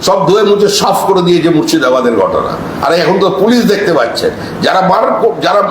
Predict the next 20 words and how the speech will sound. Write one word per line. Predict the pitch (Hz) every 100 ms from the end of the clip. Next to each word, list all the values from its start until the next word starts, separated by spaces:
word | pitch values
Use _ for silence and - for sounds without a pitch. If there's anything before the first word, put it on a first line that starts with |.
| - - - - -
খুন | - 320 320 294
করেছে | 277 269
তাদের | 247 247 247
পা-, | 247 240
সঙ্গে | 214 226 220
পুলিশ, | 175 143 - - - - - - - - - -
তাদের | 180 214 294 285
বাঁচানোর | 285 277 277 262 233
জন্য | 262 254
আজকে | 233 233
সল্টলেকে | 185 202 202 208 196
আক্রমণ | 190 - 196 190 180
করছে | 180 180
মৃতের | 170 165 170 160
পরিবারের | 151 143 127 117 82
উপরে | - - -
পুলিশ। | 233 208 - - - - - - - - -
এটা | 156 175
তো | 170 -
চেহারা, | 214 160 - -